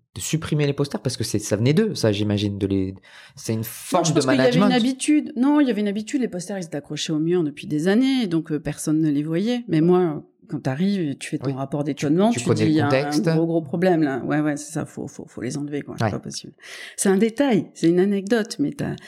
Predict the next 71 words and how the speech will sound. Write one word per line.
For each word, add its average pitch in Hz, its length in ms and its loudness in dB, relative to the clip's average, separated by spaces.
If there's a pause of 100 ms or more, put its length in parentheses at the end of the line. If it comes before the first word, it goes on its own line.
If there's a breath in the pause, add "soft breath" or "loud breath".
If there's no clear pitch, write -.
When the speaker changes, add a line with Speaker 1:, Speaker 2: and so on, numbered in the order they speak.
(260 loud breath)
Speaker 2:
des 151 100 -4
détails 160 340 0
comme 160 120 2
ça, 165 140 -2
on 151 140 0
en 131 120 -6
a 123 120 -6
plein 226 340 2
quand 160 220 -2
on 147 100 4
est 151 60 4
en 147 140 2
audit, 156 360 -2
euh, 131 360 -4 (400 loud breath)
des 147 140 -4
choses 180 280 2
que - 100 0
l'on 151 140 6
voit 165 180 2
dans 165 140 6
les 156 160 4
comptes, 190 380 2
qu'il 147 140 0
faut 139 140 -6
pas 156 220 0
dire, 202 360 2
on 160 60 0
est 143 80 0
quand 139 120 -2
même 135 80 0
soumis 156 320 4
au, 143 80 0 (120)
au 147 80 0
secret 143 360 -2
professionnel, 196 720 0
tu 175 140 -6
vois, 170 220 4
donc, 139 260 0
euh, 127 160 0 (380 loud breath)
euh, 135 120 -4
quand 131 160 -2
tu 147 160 -6
fais 151 200 0
des, 139 320 -2
des, 135 260 -2
des 143 160 -2
restructurations, 143 720 0
que 170 60 -2
tu - 100 -4
sais 151 220 2
qu'il 147 180 0
va 143 80 2
y 139 80 2
avoir 139 220 0
des 139 100 0
réorganisations 131 600 0
d'entreprise, 147 500 2
à 180 60 4
la 143 80 4
machine 147 340 2
à 151 60 2
café, 151 280 -2
t'as 165 140 2
un 143 80 2
regard 143 280 0
un 135 60 -2
peu 139 140 -4
différent 135 400 -2
sur - 160 -4
les 139 100 2
gens, 180 200 2